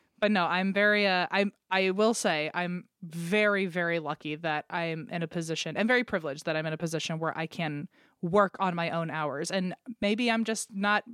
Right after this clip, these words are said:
most people who do nine to five. Maybe I work from seven o'clock at night to three A M. And you know what? I still get the work done. Uh, but I just wake up a little later than <laughs> everybody.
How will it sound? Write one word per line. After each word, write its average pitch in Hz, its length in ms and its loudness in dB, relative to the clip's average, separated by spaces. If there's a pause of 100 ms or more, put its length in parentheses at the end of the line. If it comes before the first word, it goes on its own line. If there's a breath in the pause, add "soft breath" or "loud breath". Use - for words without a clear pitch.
(160)
most 214 240 2
people 226 220 2
who 214 120 4
do 208 160 0
nine 190 200 0
to 185 80 -2
five. 262 360 0
Maybe 190 300 0
I 190 80 2
work 196 240 -2
from 214 220 2
seven 220 260 2
o'clock 226 320 0
at 247 60 0
night 247 100 0
to 262 80 -4
three 285 320 -2
A 339 80 2
M. 202 160 0
And 196 160 0
you 208 60 0
know 214 120 2
what? 294 240 2
I 190 60 -2
still 196 180 -2
get 214 140 -4
the 247 80 -4
work 240 220 -2
done. 302 200 2 (540 loud breath)
Uh, 175 500 2
but 180 220 0 (320)
I 180 120 0
just - 180 -8
wake 196 160 0
up 226 140 -4
a - 20 -2
little 170 200 0
later 165 260 0
than 175 100 2
<laughs> 180 100 0
everybody. 175 440 0